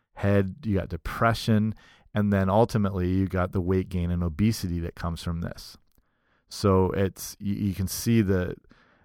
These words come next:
vicious cycle, as they say, that occurs from one of these ailments having effect on another that comes back again on itself. So it's really, you've got, I mean, th-, these are horrible conditions as, as it is,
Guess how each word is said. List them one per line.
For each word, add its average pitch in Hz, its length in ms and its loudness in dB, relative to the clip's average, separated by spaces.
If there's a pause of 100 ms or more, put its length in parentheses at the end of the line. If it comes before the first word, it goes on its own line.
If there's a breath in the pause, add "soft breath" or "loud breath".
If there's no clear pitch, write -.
(140 soft breath)
vicious 98 800 0 (140)
cycle, 92 640 0
as 90 200 2
they 87 120 0
say, 85 520 -2 (120)
that 95 180 -2
occurs 95 540 0
from 90 240 -2
one 92 240 4
of 90 120 2
these 90 380 -2
ailments 92 600 -2 (160 soft breath)
having 95 340 2
effect 92 360 0
on 92 140 0
another 90 400 2
that 90 180 -4
comes 92 320 -4
back 90 320 0
again 90 280 -2
on 90 260 -2
itself. - 680 -2 (680 soft breath)
So 110 120 2
it's 104 140 -2
really, 117 440 6
you've 101 260 0
got, 90 580 0 (540 soft breath)
I 101 40 0
mean, 104 160 4
th-, 110 120 2
these 110 180 2
are 110 60 4
horrible 104 380 4
conditions 92 440 -2
as, 85 380 0
as 92 180 0
it 87 120 -2
is, 92 400 0